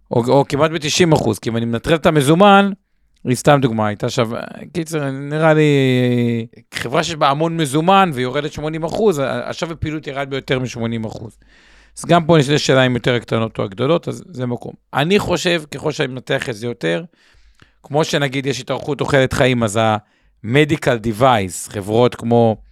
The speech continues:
מטרוניק, הם, אה,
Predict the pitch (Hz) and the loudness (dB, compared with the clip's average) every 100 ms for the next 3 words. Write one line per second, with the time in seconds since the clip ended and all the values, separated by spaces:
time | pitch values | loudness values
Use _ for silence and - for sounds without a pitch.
0 | - 104 98 123 147 147 110 - - - | -6 -6 -2 2 4 4 0 -4 -14 -18
1 | _ _ _ _ 113 113 110 110 110 107 | _ _ _ _ -8 -6 -2 -2 0 -2
2 | 107 107 107 104 | -2 -2 -4 -4